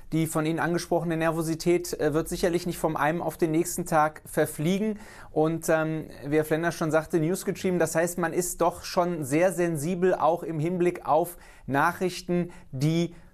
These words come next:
ja vielleicht eher negativ zu werten sind. Da reagiert man momentan deutlich weniger gelassen, als wir das im Jahr zwanzig einundzwanzig gesehen haben, als wir fast gar keine Rücksätze an der Börse hatten. Momentan werden doch viele negative Nachrichten sehr, sehr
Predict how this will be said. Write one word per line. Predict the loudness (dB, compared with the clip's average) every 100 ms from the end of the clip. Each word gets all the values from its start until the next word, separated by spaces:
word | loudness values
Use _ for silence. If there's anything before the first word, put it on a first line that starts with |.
| -4
ja | 4 4 4
vielleicht | 0 0 0 -4 -4
eher | 0 0
negativ | 0 2 2 2 -6 -8
zu | -4 0
werten | 2 2 -2
sind. | -4 -2 2
Da | 2 2
reagiert | 2 0 0 0 -2 0
man | 0
momentan | 0 -2 -4 0 0 0 -2
deutlich | 4 4 4 0 -8 -2
weniger | 0 2 4 2
gelassen, | 2 2 2 0 -4
als | -4 -2
wir | 0
das | 0 0
im | 0
Jahr | 0 0
zwanzig | 0 -2 -2 -4 -2
einundzwanzig | -2 0 0 -2 -6 -4
gesehen | 0 2 2
haben, | 0
als | -2 0
wir | 0 0 -6 -2
fast | 0 0 0
gar | 0
keine | 2 0 0
Rücksätze | 0 0 0 0
an | 0
der | 2
Börse | 2 2 4 2
hatten. | 2 0 -8 -12 -18 -4
Momentan | -2 0 -2 2 2 2 2
werden | 2 2 2
doch | 2 2 0 -18 -20
viele | -6 0
negative | 2 2 0 0 -2
Nachrichten | 2 0 -2 -6 -4
sehr, | 2 2
sehr | 4 4 2